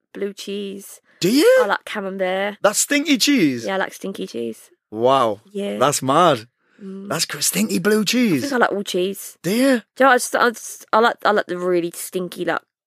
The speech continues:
Speaker 1: tasty ones.
Speaker 2: Wow.
Speaker 1: Mm.
Speaker 2: That's not mi-, that's not my game, the
Speaker 1: Yeah,
Speaker 2: stinky cheese.
Speaker 1: stinky cheese.
Speaker 2: Wow.
Speaker 1: Blue cheese.
Speaker 2: Wow.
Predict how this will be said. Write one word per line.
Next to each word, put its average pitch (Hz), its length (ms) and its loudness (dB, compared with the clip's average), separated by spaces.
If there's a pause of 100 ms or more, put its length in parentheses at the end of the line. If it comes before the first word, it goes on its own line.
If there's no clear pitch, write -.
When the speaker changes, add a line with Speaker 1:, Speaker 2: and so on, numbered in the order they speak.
(240)
Speaker 1:
tasty 180 360 -6
ones. 185 380 -10
Speaker 2:
Wow. 131 600 2
Speaker 1:
Mm. 180 260 -20
Speaker 2:
That's 139 240 -2
not 147 220 2
mi-, 139 120 -4
that's 151 240 0
not 143 140 -2
my 123 220 0
game, 190 200 2
the 190 60 0
Speaker 1:
Yeah, 190 60 0
Speaker 2:
stinky 180 320 2
cheese. 131 300 0
Speaker 1:
stinky 185 280 -8
cheese. 185 480 -6
Speaker 2:
Wow. 135 540 2 (380)
Speaker 1:
Blue 190 160 -4
cheese. 180 440 -8
Speaker 2:
Wow. 143 360 4